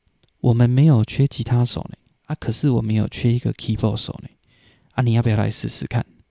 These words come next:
<laughs> 好，然后那时候我就心想：“哇塞，我的 keyboard 大概，当时候吧，我很认真的练的情况，其实我只有四成的把握。”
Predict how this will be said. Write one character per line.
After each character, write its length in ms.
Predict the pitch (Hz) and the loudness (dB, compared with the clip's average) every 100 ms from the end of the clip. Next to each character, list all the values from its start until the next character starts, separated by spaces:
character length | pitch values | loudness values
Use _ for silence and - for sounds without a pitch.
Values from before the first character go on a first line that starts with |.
| _ - - - - | _ -20 -20 -20 -18
<laughs> 440 | - - - - | -18 -18 -20 -20
好， 240 | - - - _ _ - | -12 -12 -12 _ _ -12
然 80 | 110 | -6
后 80 | |
那 100 | 113 | -4
时 120 | 107 110 | 0 -2
候 80 | |
我 40 | 110 | -2
就 80 | 107 | -4
心 200 | - 104 | -4 -6
想 180 | - - - - - _ _ - | -8 -14 -20 -20 -20 _ _ -4
：“哇 220 | 131 104 | 0 0
塞， 480 | - - - - 107 - - | -2 -10 -8 -6 -6 -8 -8
我 80 | |
的 80 | 117 | -6
keyboard 460 | - - 120 - 107 | -4 -2 0 0 -2
大 120 | 110 | -2
概， 320 | - 110 104 - - - - _ | -4 -6 -6 -10 -18 -20 -20 _
当 180 | - 143 | 0 2
时 240 | 143 - 107 | 0 -2 -2
候 160 | 120 | 0
吧， 260 | 113 127 120 _ | -2 -4 -12 _
我 140 | - 117 | -4 -2
很 100 | 113 | 0
认 180 | 131 123 | 0 0
真 180 | 120 117 | 0 -2
的 60 | |
练 180 | 104 110 | 0 -2
的 60 | 107 | -4
情 240 | - 117 | -8 -8
况， 200 | - 113 | -8 -8
其 140 | - | -6
实 140 | 104 - | -6 -6
我 100 | 120 | -8
只 140 | - | -6
有 180 | 113 117 | -6 -6
四 320 | - - 160 | -6 -2 -2
成 240 | 110 - - | -2 -4 -10
的 100 | - | -12
把 160 | - - | -12 -6
握。” 200 | 101 | -6